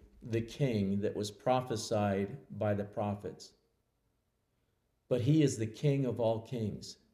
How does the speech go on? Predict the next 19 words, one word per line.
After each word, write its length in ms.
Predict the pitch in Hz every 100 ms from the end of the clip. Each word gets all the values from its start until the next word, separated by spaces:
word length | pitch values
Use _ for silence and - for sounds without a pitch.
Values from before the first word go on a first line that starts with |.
| _ _ _ _ _ _ _ _ _
He 220 | - 147
is 160 | 143 113
the 80 | 113
ruler 560 | 107 127 143 135 127
of 180 | 117 113
all 320 | 117 117 110
rulers. 640 | 98 113 113 98 76 - - _ _ _ _ _ _ _
There 240 | 107 151 160
is 160 | 139
no 200 | 143 143
king, 520 | 143 - 143 143 139
there 300 | 117 131 131
is 140 | 123 120
no 180 | 123 120
ruler 640 | 107 127 127 120 117 117
above 440 | - 107 113 113 104
him. 340 | 110 101 80 - _ _ _ _ _ _ _ _ _
He 460 | - 147 147 151 -
is 540 | 127 123 120 120 120